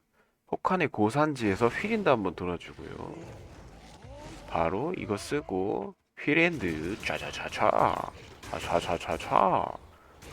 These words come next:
아, 더럽게 안 죽어? 촤촤촤촤, 촤촤촤, 촤촤촤, 촤촤촤, 촤촤촤. 허이. 자, 레어 두 개 나왔죠? 레어 두 개. 그리고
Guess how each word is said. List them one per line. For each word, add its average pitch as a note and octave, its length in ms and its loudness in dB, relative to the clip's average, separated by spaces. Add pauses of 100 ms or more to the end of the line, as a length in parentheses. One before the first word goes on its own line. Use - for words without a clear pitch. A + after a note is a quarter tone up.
(140)
아, F2+ 60 -6
더럽게 G#2 360 6
안 F2 160 6
죽어? E2 340 -4
촤촤촤촤, D#2+ 840 -4 (240)
촤촤촤, - 560 -6 (260)
촤촤촤, - 800 -6 (380)
촤촤촤, A1+ 800 -8
촤촤촤. F3+ 800 -6 (640)
허이. A2 600 6 (840)
자, G#2 600 8 (200)
레어 A#2+ 340 12
두 G2+ 180 -2
개 B2 120 8
나왔죠? E2 380 4 (220)
레어 F#2+ 280 6
두 F2+ 200 -6
개. F2 540 0 (540)
그리고 B2+ 680 -2